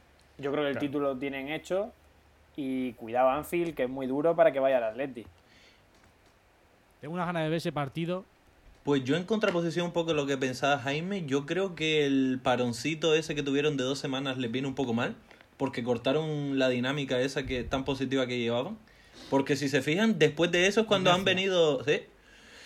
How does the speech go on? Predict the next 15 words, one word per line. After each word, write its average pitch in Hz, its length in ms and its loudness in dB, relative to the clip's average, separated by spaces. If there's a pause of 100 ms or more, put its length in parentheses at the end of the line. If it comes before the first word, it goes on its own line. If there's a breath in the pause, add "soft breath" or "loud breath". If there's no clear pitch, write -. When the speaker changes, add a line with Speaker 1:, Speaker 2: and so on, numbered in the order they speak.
(180 loud breath)
Speaker 4:
Eh, 131 840 2
después 131 420 0
de 180 160 4
ese 180 160 0
parón 165 300 4
es 202 80 -2
cuando 185 220 0
han 185 80 -2
venido 175 320 2
esos, 135 960 2 (140)
esos 123 220 -6
pinchazos. 151 440 0 (1120 soft breath)
No 127 200 -2
sé, 170 260 2
eh, 123 380 -2